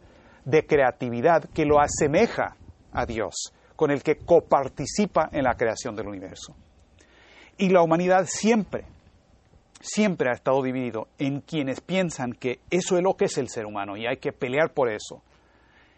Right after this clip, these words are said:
y los que piensan que no se puede tolerar y permitir eso porque eso amenaza el control político que ellos ejercen.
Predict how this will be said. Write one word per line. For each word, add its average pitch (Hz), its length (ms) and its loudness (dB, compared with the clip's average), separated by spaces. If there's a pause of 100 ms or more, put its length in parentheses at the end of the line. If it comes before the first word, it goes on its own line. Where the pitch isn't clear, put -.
(480)
y 185 100 2
los 165 180 2
que 156 120 0
piensan 147 560 -2
que 131 100 -6
no 127 120 -2
se 131 140 -2
puede 117 240 0
tolerar 131 420 2
y 131 60 -4
permitir 107 460 -6
eso 107 220 -8
porque 123 280 -6
eso 120 160 -6
amenaza 123 540 -2
el 127 180 -4
control 131 460 -2
político 139 720 -4
que 120 120 -4
ellos 107 220 -6
ejercen. - 440 -8